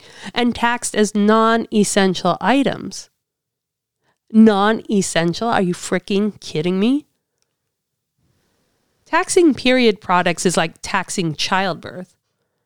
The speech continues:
But you actually get a tax deduction for a child, so,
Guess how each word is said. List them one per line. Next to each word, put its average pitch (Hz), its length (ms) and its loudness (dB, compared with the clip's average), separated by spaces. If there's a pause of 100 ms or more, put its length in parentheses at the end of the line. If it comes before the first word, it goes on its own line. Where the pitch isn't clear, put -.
(500)
But 269 220 2
you 277 160 4
actually 285 300 0
get 233 140 0
a 220 80 2
tax - 360 -4
deduction 170 800 -4
for 165 160 -2
a 160 80 0
child, 156 400 0
so, 196 760 0